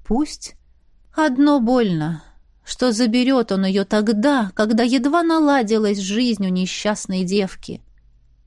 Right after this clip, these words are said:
А может, потому и тянул? К чему убивать ту, что сама о смерти молит?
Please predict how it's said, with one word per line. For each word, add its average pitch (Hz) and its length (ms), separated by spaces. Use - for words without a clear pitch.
А 180 100
может, 175 540
потому 175 460
и 190 80
тянул? 185 580
К - 100
чему 302 320
убивать 202 520
ту, 240 200
что 220 220
сама 226 440
о 190 40
смерти 202 520
молит? 185 500